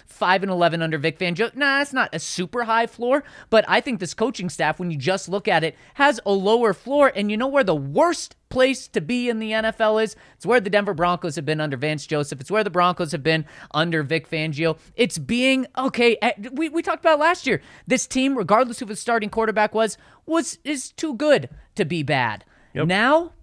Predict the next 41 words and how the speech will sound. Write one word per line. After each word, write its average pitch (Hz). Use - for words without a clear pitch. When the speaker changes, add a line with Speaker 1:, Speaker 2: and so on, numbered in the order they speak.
Speaker 1:
not 277
quite 320
so 262
sure 247
about 139
Speaker 2:
Hmm. 139
Speaker 1:
that. 139
I 196
think 285
this 214
team, 262
and 156
especially 208
with 233
the 233
quarterback 214
situation 147
in 139
limbo, 143
could 214
be 294
pretty 214
bad. 254
And 190
Ryan, 233
it's 208
not 220
the 214
worst 214
thing 226
for 196
this 196
team 226
to 175
bottom 143
out 131
this 113
year. 110
How, 226
Speaker 2:
Oh. 220
Speaker 1:
however, 247